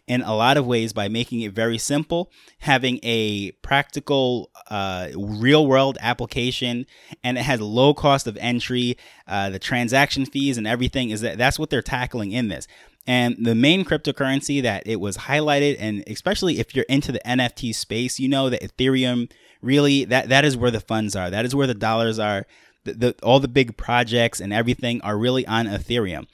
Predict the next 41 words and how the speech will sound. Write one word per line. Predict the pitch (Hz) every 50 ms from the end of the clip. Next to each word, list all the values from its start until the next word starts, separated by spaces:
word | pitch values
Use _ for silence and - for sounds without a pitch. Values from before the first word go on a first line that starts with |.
| - - - - _ -
Now, | 135 123
Ethereum | 90 110 123 - - 214 226 220 208 196 190 185 180 160 - -
is | - 131 131 131 131 131 123 113 - -
not | 110 110 113 123 143 180 - -
really | 139 147 147 147 135
the | 123 113 113
most | 110 113 123 131 131 - -
efficient. | 104 - - 117 104 - 98 85 78
Now, | 110 127 139 135 135 -
Ethereum | 107 107 - _ _ - 156 165 165 170 160 151 - _ _ -
two | - 147 147 147
point | - - 135 123 110
oh | 117 120 123 123 120 117 - -
has | 110 113 123 107 101 92
lots | - 92 107 113 127 - -
of | 113 101
promises, | - - 131 123 123 123 113 - 123 120 117 117 113 - - - - _ -
and | - 117
of | 117 -
course, | - 151 151 147 -
there | 131
are | 113
different | 127 120 - 117 101
layers | 107 113 113 117 120 117 113
such | - 110 -
as | 107 95
Polygon | - - 123 123 123 123 120 120 120 117 113
and | 107 113
all | 113 117 113
these | 117 113 107 - - - - - _ -
other | 151 180 185
projects | - - - 123 120 117 107 120 117 - -
that | - 117 110 -
are | 107 110
trying | - - 139 135 139 143
to | - 123
make | 123 123 -
it | 117 98
more | 104 110 113 123 -
efficient | - 82 104 - 131 131 131 - 147 139 127 - -
and, | 107 107 107 98 95 92